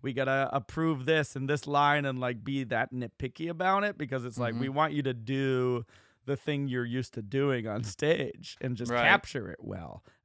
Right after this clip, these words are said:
Speaker 1: And I think that's the, the key. So I'm doing One Piece. Everyone's just kinda doing One Piece. They're gonna splice them together, I think, to be, like, a showcase show of all, all of the four performances that they're taping over the Tuesday, Wednesday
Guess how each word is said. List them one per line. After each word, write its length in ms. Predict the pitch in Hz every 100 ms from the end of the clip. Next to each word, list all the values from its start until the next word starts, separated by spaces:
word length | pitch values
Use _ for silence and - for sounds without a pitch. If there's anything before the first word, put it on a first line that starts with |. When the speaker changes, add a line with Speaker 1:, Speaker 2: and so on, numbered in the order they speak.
| 113
Speaker 1:
And 60 |
I 80 | 117
think 240 | 110 123 104
that's 260 | 113 101
the, 240 | - 107 104
the 140 | 110
key. 400 | - - 123 107
So 240 | - 113 104
I'm 160 | 120
doing 220 | 147 180 160
One 220 | 165 156
Piece. 440 | 156 156 147 - - - -
Everyone's 400 | 139 143 143 127
just 140 | 113 -
kinda 200 | 117 110
doing 240 | 107 101
One 160 | 104 101
Piece. 260 | 104 104
They're 100 | 101
gonna 160 | 104 101
splice 300 | - 107 107
them 120 | 101
together, 360 | 98 98 98 95
I 80 | 95
think, 260 | 101 98
to 100 | -
be, 200 | 92 95
like, 220 | 95 92
a 100 | 95
showcase 520 | 101 - 95 - 92 95
show 340 | - 104 95
of 120 | 90
all, 260 | 90 87 90 - _
all 160 | 117 131
of 80 |
the 80 | 98
four 260 | 104 - 110
performances 720 | - 101 104 101 101 - 95
that 180 | 90 -
they're 180 | 92 90 -
taping 360 | 113 104 95 92
over 100 | 90
the 280 | 90 98 -
Tuesday, 320 | - 107 90
Wednesday 520 | 90 95 98 95 87